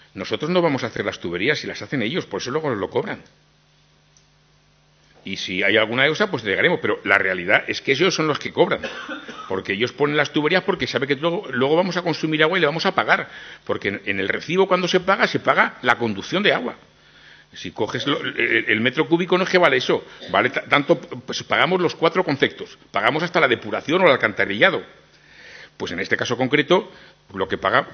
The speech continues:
al-, alcantarillado creo que en este pueblo no, me, me, me, perdón, el alcantarillado en este pueblo no, pero, pero la depuración sí.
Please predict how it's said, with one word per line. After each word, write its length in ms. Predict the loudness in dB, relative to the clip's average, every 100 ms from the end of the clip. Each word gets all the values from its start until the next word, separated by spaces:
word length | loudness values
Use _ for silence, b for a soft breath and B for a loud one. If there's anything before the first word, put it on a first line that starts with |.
| -6
al-, 160 | -4 0
alcantarillado 520 | 0 2 2 4 4
creo 120 | 4
que 40 | 0
en 60 |
este 120 | 0
pueblo 200 | 0 0
no, 100 | 0 -4 -14 _ _ -10
me, 180 | -6 -4
me, 180 | -6
me, 220 | -8 -10 -2
perdón, 300 | 2 2 0
el 120 | -4
alcantarillado 440 | -2 -2 -2 -2 -2
en 40 |
este 140 | -2
pueblo 200 | -2 -2
no, 120 | -4 -10 B B B B B
pero, 220 | 0 0 0
pero 240 | 0 -2 0
la 140 | 0
depuración 460 | 0 0 -4 -2 -2
sí. 280 | -2 -4